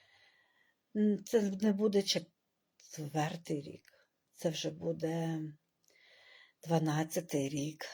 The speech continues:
нашої боротьби. І ми приспалися були трохи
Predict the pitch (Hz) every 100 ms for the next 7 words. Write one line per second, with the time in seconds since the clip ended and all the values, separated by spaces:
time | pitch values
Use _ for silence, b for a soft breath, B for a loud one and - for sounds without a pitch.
0 | - 170 156 156 139 147 143 135 135 -
1 | - - 156 _ _ _ _ _ _ _
2 | _ _ b b b b b b b b
3 | b b _ _ 220 220 214 214 - _
4 | _ _ _ _ _ _ _ _ _ _
5 | _ _ _ _ _ - _ _ _ _
6 | _ _ 208 233 254 247 240 196 196 -
7 | 247 269 190 170 185 170 170 170 165 180
8 | 185 180 165 165 156